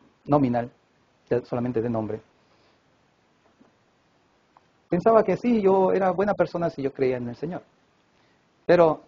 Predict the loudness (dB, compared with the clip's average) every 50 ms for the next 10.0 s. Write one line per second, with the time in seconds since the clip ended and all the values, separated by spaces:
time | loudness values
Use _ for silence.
0 | _ _ _ -6 -4 -2 2 4 4 4 4 0 -2 0 0 0 0 2 4 4
1 | 4 4 4 0 -4 -8 -18 _ _ _ _ _ _ _ _ -2 -2 0 0 -2
2 | -4 -2 -2 -2 -2 2 2 2 2 2 0 -2 -4 -8 -8 -10 -16 -18 -18 _
3 | _ _ _ _ _ _ _ _ _ _ _ _ _ 2 4 4 6 6 4 4
4 | 4 0 -2 0 0 0 0 0 -2 -4 -6 -8 -8 -6 -6 -8 -8 -10 -10 -6
5 | -4 -4 -4 -4 -6 -10 -14 _ _ _ _ _ _ _ _ _ -4 -4 -2 -2
6 | -4 -2 -2 0 0 0 0 -4 -8 _ _ _ _ _ _ _ _ _ _ -20
7 | -16 -12 -8 -6 -4 -2 -2 -2 -4 -6 -8 -10 -14 _ _ _ _ -8 -8 -8
8 | 0 2 4 4 4 4 0 -4 -8 _ _ _ _ _ _ _ _ _ _ _
9 | -14 -12 -12 -12 -10 -8 -4 -2 0 0 2 2 4 6 6 4 4 0 -6 -10